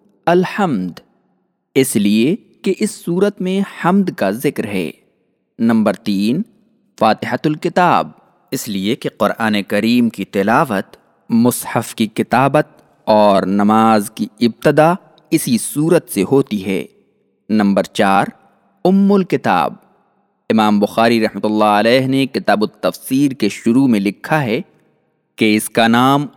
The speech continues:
ام الکتاب اس لیے ہے کہ مصحف کی کتابت اور نماز میں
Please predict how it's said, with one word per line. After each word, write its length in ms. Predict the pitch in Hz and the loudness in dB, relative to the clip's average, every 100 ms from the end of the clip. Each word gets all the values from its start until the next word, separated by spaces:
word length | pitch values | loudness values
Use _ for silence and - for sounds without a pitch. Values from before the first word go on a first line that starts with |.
| - | -6
ام 280 | 143 151 151 | -4 0 0
الکتاب 640 | 123 - 98 104 120 139 - - | 0 -2 -2 2 2 0 -8 -10
اس 180 | 123 - | -8 -4
لیے 300 | 147 175 165 | 0 2 2
ہے 160 | 131 90 - _ _ _ _ _ _ | 0 -4 -8 _ _ _ _ _ _
کہ 120 | - 107 | -2 2
مصحف 560 | 107 113 - 127 - | 2 0 -2 -4 -2
کی 120 | 135 | -4
کتابت 560 | 117 123 127 135 127 104 - _ _ _ _ | -2 -2 2 2 2 0 -4 _ _ _ _
اور 340 | 147 165 160 | 2 4 4
نماز 640 | 110 104 107 120 143 147 123 | 0 -4 -2 0 0 -2 -2
میں 200 | 120 | -2